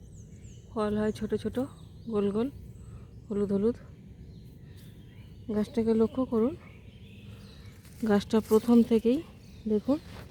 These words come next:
দুখানা গাছ। মাটি থেকে দেখুন দুখানা গাছ পাশাপাশি বসানো। ভালো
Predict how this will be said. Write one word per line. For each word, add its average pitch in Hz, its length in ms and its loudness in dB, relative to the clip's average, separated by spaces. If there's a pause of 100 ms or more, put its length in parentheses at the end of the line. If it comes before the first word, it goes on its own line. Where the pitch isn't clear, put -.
(580)
দুখানা 226 420 8
গাছ। 170 160 0 (1160)
মাটি 208 280 2
থেকে 220 260 6
দেখুন 247 240 2 (1120)
দুখানা 220 340 2 (100)
গাছ 254 180 0 (920)
পাশাপাশি 220 500 0 (120)
বসানো। 175 320 4 (1200)
ভালো 208 180 4